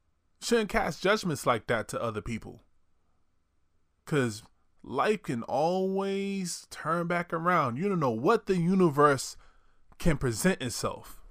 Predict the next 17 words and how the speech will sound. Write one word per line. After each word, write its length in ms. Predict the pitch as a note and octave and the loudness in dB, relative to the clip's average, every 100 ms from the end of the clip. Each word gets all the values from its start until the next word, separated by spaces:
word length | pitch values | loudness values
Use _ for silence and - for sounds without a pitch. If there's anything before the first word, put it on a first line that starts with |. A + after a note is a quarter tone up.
| - - | -14 0
to 160 | A#3 | 2
you. 260 | D3+ F2 - - - - _ _ _ - - | 2 -2 -12 -20 -20 -20 _ _ _ -14 -4
You 100 | D3+ | 2
never 240 | G3+ G#3 | 2 2
know. 280 | A3+ C#3+ - _ _ _ _ _ _ _ _ | 0 -2 -8 _ _ _ _ _ _ _ _
The 80 | A#2+ | -4
universe 400 | A3 A#3 D3+ - | 0 2 2 0
can 140 | C3+ | -2
be 100 | A#2+ | 0
like, 160 | A#2 G2+ | 0 0
"Here's 240 | C3+ B2 | -4 -4
a 60 | A#2 | -4
gift 460 | B2 A2 - - - - - | -2 -2 -4 -16 -20 -20 -20
from 260 | - G#2 | -12 -6
me 140 | A2+ C3+ | -4 -2
to 80 | |
you, 380 | D3 C#3+ A2 F2+ | -2 0 0 -4